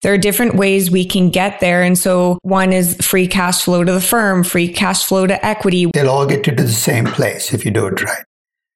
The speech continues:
Speaker 2: So my advice is pick a mechanism that you're comfortable with.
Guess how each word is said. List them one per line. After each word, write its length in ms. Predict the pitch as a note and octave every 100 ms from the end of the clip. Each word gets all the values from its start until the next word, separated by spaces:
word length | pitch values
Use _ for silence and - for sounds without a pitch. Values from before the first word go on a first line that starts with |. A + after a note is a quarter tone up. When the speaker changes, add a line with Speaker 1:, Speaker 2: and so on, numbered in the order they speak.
| -
Speaker 2:
So 300 | - A#2+ A2+
my 160 | A#2+
advice 480 | D3+ D#3 C#3+ C#3+ -
is 340 | C3+ C#3 - - _ _ -
pick 180 | D3+
a 60 | F#3+
mechanism 720 | E3 D#3+ E3+ D3 C#3 D3+ C3+
that 180 | B2 -
you're 200 | B2+ C#3+
comfortable 600 | E3 D#3+ - D#3+ D#3+ C#3+
with. 320 | A#2+ A#2+ -